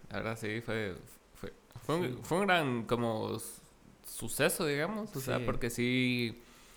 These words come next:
Speaker 1: o sea, sí cambió, sí cambió muchas cosas, ponete, y cabal,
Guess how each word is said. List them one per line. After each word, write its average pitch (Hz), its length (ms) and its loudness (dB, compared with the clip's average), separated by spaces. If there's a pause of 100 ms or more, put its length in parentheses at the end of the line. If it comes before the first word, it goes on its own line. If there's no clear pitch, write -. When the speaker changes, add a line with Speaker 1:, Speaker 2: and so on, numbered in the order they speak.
(220)
Speaker 1:
o - 40 -20
sea, 131 120 6
sí 139 140 4
cambió, 147 500 8
sí 160 100 2
cambió 165 220 6
muchas 156 280 2
cosas, 147 300 -2
ponete, 104 340 -6
y 113 240 -2
cabal, 117 680 2